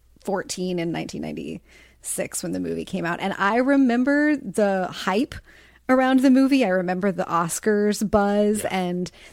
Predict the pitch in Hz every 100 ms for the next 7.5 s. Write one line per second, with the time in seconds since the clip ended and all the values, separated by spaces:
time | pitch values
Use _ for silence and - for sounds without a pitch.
0 | - 214 208 - 170 - - 254 247 247
1 | - 233 214 208 190 214 196 190 190 185
2 | 185 190 185 185 - 180 - 180 - 196
3 | 196 - - 262 269 285 - 302 285 277
4 | 285 285 - - - 202 202 196 202 208
5 | 196 180 196 180 180 170 170 190 185 180
6 | 180 175 175 175 165 190 180 185 - _
7 | 220 202 196 196